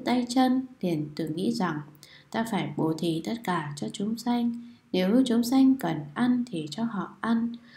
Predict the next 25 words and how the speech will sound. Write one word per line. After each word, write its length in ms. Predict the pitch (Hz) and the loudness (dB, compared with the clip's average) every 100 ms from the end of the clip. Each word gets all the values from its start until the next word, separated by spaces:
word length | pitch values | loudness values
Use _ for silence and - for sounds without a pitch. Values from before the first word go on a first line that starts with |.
| - | -8
cần 240 | - 190 170 | 2 2 4
uống 400 | 190 190 254 302 | 4 6 8 8
thì 160 | 226 156 | 6 4
cho 120 | - | 2
họ 300 | 254 214 - - | 0 0 -2 -2
uống, 340 | 160 165 254 - - - | -4 0 -2 -2 -12 -8
dẫn 200 | - 220 | -2 0
đến 260 | 180 160 185 | 2 0 0
cần 200 | 190 160 147 | 0 -2 -2
bất 120 | 208 233 | -2 -2
cứ 420 | 165 170 202 247 - - - _ _ _ _ - | 0 2 2 2 -2 -12 -20 _ _ _ _ 0
gì 420 | 190 170 156 151 - - - - | 4 4 2 -2 -10 -18 -16 0
thì 380 | 196 175 165 160 | 4 6 4 4
đều 220 | 165 156 | 4 2
cho 140 | - 262 | 2 0
họ 320 | 226 160 143 170 | 2 0 -2 -2
đầy 280 | 170 151 | 0 2
đủ, 200 | 156 160 151 - - - _ _ - | 2 0 0 -6 -16 -20 _ _ -4
rồi 280 | 170 160 156 | -2 0 2
đem 180 | 196 | 2
hết 160 | 202 233 | 4 4
thảy 300 | 233 180 156 - | 2 0 0 -2
công 200 | 175 165 | -2 0
đức 180 | 202 202 | -2 0
ấy 340 | 190 185 277 | 0 2 2